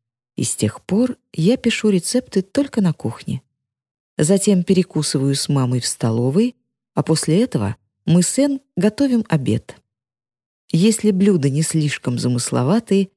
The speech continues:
я могу чередовать рецепты со стихами. Через несколько дней после прибытия четы Мартин я решаю отправить новое стихотворение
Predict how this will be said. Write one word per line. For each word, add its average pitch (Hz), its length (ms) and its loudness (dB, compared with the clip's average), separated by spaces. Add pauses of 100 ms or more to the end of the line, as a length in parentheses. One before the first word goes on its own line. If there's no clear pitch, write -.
(240)
я 277 200 2
могу 254 260 0
чередовать 190 640 0
рецепты 226 420 -2
со 214 140 -2
стихами. 131 640 -4 (1120)
Через 202 220 2
несколько 180 480 2
дней 180 220 2
после 160 320 -2
прибытия 165 500 2
четы 160 300 0
Мартин 180 440 2
я 185 180 4
решаю 214 420 2
отправить 196 560 0
новое 185 260 2
стихотворение 185 800 2